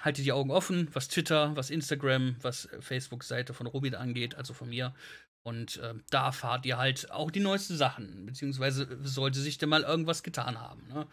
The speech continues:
Oder auch nicht. Ja. Und sobald ich wieder streamen kann, werde ich natürlich auch streamen. Ich hoffe, das wird sehr bald sein.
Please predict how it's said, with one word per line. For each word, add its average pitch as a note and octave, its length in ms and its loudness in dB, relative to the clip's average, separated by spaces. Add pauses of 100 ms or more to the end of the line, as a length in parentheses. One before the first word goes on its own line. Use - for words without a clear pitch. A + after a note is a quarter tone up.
(420)
Oder C#3+ 100 -4
auch C#3+ 60 -6
nicht. B2+ 320 -6 (800)
Ja. - 100 -18 (880)
Und C3 320 -6
sobald C3 360 0
ich C3+ 120 -4
wieder C#3+ 100 -4
streamen C3 240 -4
kann, C#3 320 -4
werde C3+ 160 -4
ich C3 80 -4
natürlich C#3+ 300 -4
auch D#3+ 40 -10
streamen. - 360 -12 (1400)
Ich B2+ 120 -8
hoffe, A#2+ 140 -12
das B2 140 -12
wird C3+ 100 -4
sehr D#3+ 80 -2
bald A#2 240 -6
sein. B1+ 240 -14